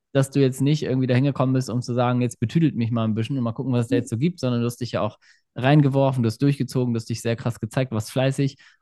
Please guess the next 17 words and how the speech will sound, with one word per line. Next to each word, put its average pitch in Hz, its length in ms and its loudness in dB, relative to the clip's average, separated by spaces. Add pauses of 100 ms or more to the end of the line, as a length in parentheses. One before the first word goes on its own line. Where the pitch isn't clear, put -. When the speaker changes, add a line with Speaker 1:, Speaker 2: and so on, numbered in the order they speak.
(120)
Speaker 1:
und, 120 420 2
ähm, 107 340 0 (100)
hast - 240 -2 (320)
deshalb, 143 680 2 (140)
weil 120 180 2
du 123 320 -2
halt 117 360 -2
all 120 180 2
in 123 120 2
gegangen 135 340 0
bist 151 240 -2
und 113 240 -4
richtig 120 240 -2
durchgedreht 123 500 -2
bist, - 220 -8
auch 117 300 -4
irgendwie 113 420 -2